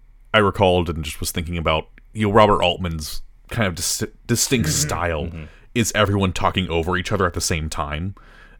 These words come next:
Speaker 1: And you kind of have to just kind of watch and kind of throw your own mindset into that scene in order to understand ex-, what is being said, what do you want to pay attention to, what is important to
Speaker 3: Hmm.
Speaker 1: you, and that kind of thing.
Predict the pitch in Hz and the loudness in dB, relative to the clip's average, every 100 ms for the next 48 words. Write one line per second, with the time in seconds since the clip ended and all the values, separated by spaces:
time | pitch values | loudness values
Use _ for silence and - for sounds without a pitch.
0 | - 117 113 - 131 123 135 - 107 95 | -2 0 0 0 0 2 0 0 -4 -4
1 | - 107 - 104 92 - 95 95 - - | -8 -8 -6 -6 -6 -6 -2 -2 -4 -12
2 | - 95 85 78 71 - - - - - | -10 -8 -8 -10 -14 -20 -20 -20 -20 -20
3 | - - - - 135 139 110 - - 110 | -20 -20 -20 -10 -2 0 0 -4 -2 0
4 | 113 127 101 104 101 87 85 90 - 92 | 2 0 0 0 -2 -2 -4 -4 -4 -4
5 | 82 82 - 87 78 73 - - 143 120 | -4 -10 -6 -4 -2 -4 -4 -2 0 0
6 | 98 92 85 90 98 85 - 98 - 82 | 0 0 0 -4 -6 -6 -8 -10 -10 -8
7 | 85 131 123 98 107 98 - 98 87 - | 0 2 2 0 -2 -2 -2 -2 -2 -8
8 | - - - - 107 123 113 98 80 98 | -20 -20 -20 -2 0 0 0 -2 0 -2
9 | 98 - 104 - 87 87 - 85 80 104 | -2 -4 -4 -2 -4 -6 -4 -4 -2 -4
10 | 98 - - - - 92 85 78 76 73 | -4 -8 -12 -6 -2 0 0 -4 -8 -10
11 | 76 65 - 85 | -10 -8 -4 -4